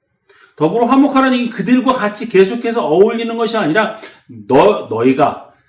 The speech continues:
그리스도인이라면 할 수 있거든. 화목하는 부분에서 구분할 수, 구분을과 경계와 구분을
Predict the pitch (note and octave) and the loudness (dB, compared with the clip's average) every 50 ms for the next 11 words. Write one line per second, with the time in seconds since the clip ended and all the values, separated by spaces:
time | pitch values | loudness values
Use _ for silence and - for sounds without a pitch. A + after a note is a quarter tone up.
0 | _ - - - E3+ F3 G#3+ A3+ A#3 - - C4+ B3+ A#3+ A#3 G#3 D3+ B2+ G2+ A2 | _ -16 -8 -4 -2 -2 -2 -2 -4 -6 -2 -2 -2 0 0 -2 -2 -2 -2 -4
1 | D3 F#3 D#3 - - - - - - B3 C4 B3 - - - C#4+ C4 G3 D3 - | -4 -4 -4 -6 -8 -12 -20 -12 -8 -6 -4 -4 -6 -6 -4 -4 -4 -4 -4 -6
2 | - D#3 C#3+ D3 G#3+ C4+ A3 D3+ - - - - _ _ _ _ _ _ _ _ | -4 -4 -2 0 2 2 2 2 0 -4 -14 -20 _ _ _ _ _ _ _ _
3 | _ _ _ _ _ _ _ - _ _ - D#3+ E3+ F3+ F3 E3+ - E3 D#3 C#3+ | _ _ _ _ _ _ _ -20 _ _ -14 -12 -10 -10 -10 -8 -6 -6 -6 -6
4 | B2+ A#2+ A2+ A2+ G#2+ G#2 - F3 F#3+ G3 - _ _ _ _ _ _ _ _ _ | -6 -8 -10 -10 -10 -10 -10 -12 -14 -14 -16 _ _ _ _ _ _ _ _ _
5 | _ _ _ _ _ _ - - D3+ D3 D3+ D#3+ G3 A3+ A#3+ A#3+ A#3 G#3 - - | _ _ _ _ _ _ -10 -6 -6 -4 -4 -4 -2 -2 0 0 0 0 -2 -6
6 | - - C3 - - - - D#3 D#3+ F#3+ A3 A3 G#3+ G3+ F#3+ D3+ C3+ C#3+ - - | -8 -12 -14 -14 -12 -4 -4 -4 -2 -2 -2 -2 0 0 0 -2 -2 -4 -4 -2
7 | - C3+ D3 E3 F#3 E3+ G3+ G3+ G3+ G3 - - C#3 C3+ C#3 D#3 F#3+ A3+ B3 A#3+ | 0 2 2 2 2 2 2 4 4 2 0 -2 -4 -2 -2 -2 -2 -2 -6 -8